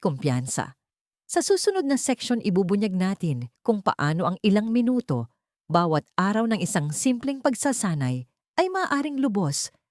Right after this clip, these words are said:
na magpabago sa inyong performance. Kegel exercises para sa kababaihan. Pagpapalakas ng pelvic floor.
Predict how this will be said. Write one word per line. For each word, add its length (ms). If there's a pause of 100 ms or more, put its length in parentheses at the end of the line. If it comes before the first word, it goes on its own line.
na 80
magpabago 560
sa 80
inyong 240
performance. 880 (400)
Kegel 480
exercises 880
para 240
sa 160
kababaihan. 880 (420)
Pagpapalakas 760
ng 160
pelvic 400
floor. 420